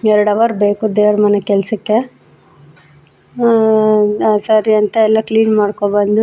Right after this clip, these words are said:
ಈಗೆಲ್ಲ ಕುಂಕುಮ, ಅರಿಶಿನ ಕುಂಕುಮ ಇಟ್ಟು ಫೋಟೋಸ್ ಎಲ್ಲ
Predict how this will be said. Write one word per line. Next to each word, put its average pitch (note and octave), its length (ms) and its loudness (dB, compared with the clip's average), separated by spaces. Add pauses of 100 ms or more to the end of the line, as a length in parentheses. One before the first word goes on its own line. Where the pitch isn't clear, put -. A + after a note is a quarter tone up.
ಈಗೆಲ್ಲ G3+ 520 2
ಕುಂಕುಮ, G3+ 500 -4
ಅರಿಶಿನ G3 360 -4
ಕುಂಕುಮ G#3 380 -6
ಇಟ್ಟು G3 280 -2 (720)
ಫೋಟೋಸ್ G#3 480 -4
ಎಲ್ಲ G3+ 200 2